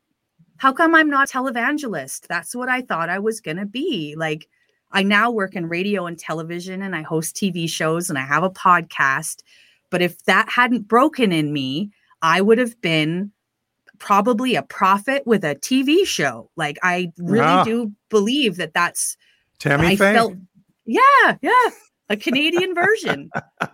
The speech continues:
Speaker 1: So I do wonder, like,
Speaker 2: Mm-hmm.
Speaker 1: how come you got to keep believing and you still got to keep going to church and you still have that community in your life? And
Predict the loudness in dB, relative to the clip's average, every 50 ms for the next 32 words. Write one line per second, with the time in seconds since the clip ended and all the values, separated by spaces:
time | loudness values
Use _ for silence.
0 | _ _ -10 -10 -10 _ _ _ -6 -4 -2 0 0 0 0 -2 -4 -4 -2 -2
1 | -2 -2 -2 -2 -2 -2 -2 -2 -2 -4 -4 -4 -6 -8 _ _ _ _ -6 -6
2 | -4 -4 -4 -4 -6 -8 -10 _ _ _ _ -4 -4 -4 -2 -2 -4 -2 -2 -2
3 | -2 -2 -2 -4 -6 -8 -12 -10 -8 -8 -8 -8 -8 -8 -6 -6 -4 -4 -2 -2
4 | -2 -2 0 -2 -2 -2 -4 -4 -4 -2 -2 -2 -4 -4 -6 -10 -10 -10 -10 -10
5 | -8 _ -6 -4 -4 -4 -4 -6 -4 -4 -2 -2 -2 -2 -4 -6 -6 -6 -4 -6
6 | -6 -6 -6 -4 -2 -2 -2 -2 -2 -4 -6 -8 -8 -6 -4 -4 -2 -2 -2 -2
7 | -2 -2 -2 -2 0 0 0 -2 -2 -2 -2 -2 -2 -2 -4 -8 -10 -10 -8 -6
8 | -4 -4 -4 -6 -8 -10